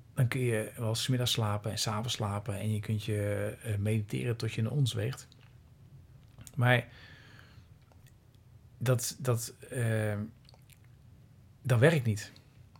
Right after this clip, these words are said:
Dat, dat werkt niet. Dat is, als jij niet bezig bent met wat diep van binnen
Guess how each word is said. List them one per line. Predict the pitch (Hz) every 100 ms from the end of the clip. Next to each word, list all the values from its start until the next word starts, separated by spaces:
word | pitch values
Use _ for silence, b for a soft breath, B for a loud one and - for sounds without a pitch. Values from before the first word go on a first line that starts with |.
| - -
Dat, | - 113 117
dat | 117
werkt | 139 139
niet. | 110 104
Dat | - 113
is, | 117 - - - - -
als | 113
jij | 123
niet | 135 190 -
bezig | 123 170 156
bent | 127 107 104 - B B B B B B -
met | 113
wat | 117 113
diep | 117 113 240 -
van | - 139 120
binnen | 165 135 107